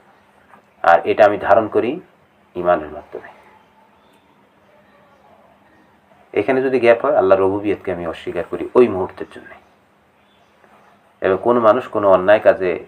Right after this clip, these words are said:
লিপ্ত হইলে তার ইমান থাকে না, কারণ সে আল্লাহর উপর বিশ্বাস থেকে বের হয়ে সে অন্য একটা বিশ্বাসে ঢুকে পড়ে।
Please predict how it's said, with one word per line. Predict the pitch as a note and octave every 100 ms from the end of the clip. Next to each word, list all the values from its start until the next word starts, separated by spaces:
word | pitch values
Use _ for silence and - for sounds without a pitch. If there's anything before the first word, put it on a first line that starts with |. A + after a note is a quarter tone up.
| -
লিপ্ত | F#2 F2+ G2+
হইলে | F#2 G2
তার | F2+ D#2+
ইমান | D#2 D#2
থাকে | - D2
না, | - - _ _ _ _ _
কারণ | - G2+ G2+
সে | C3+ D#3+ - _ _ _ _ _ _ _ _
আল্লাহর | F#2 F#2 F2+
উপর | F#2 G2
বিশ্বাস | E2 F#2 - G2+
থেকে | - A2+ A2+ - - - - - - -
বের | F#2+ G2
হয়ে | A2
সে | A#2 C#3
অন্য | A2+
একটা | F#2+ G2
বিশ্বাসে | F2+ F2+ G#2 A2
ঢুকে | F#2 F2+
পড়ে। | D#2+ D2